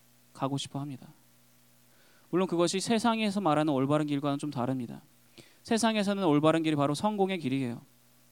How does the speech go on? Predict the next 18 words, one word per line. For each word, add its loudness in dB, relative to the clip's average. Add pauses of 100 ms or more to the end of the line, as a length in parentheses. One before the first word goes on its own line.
(640)
하지만 -2
우리에게, 0 (340)
우리가 2
생각하기에 0
올바른 0
길은요, -6
바로 -4 (1300)
하나님께서 -4
원하시는 -4
길이에요. -14 (1600)
우리는 0
하나님께서 -2
원하시는 -2
길이 -4
도대체 -4
무슨 0
길인지를 -2
계속해서 -4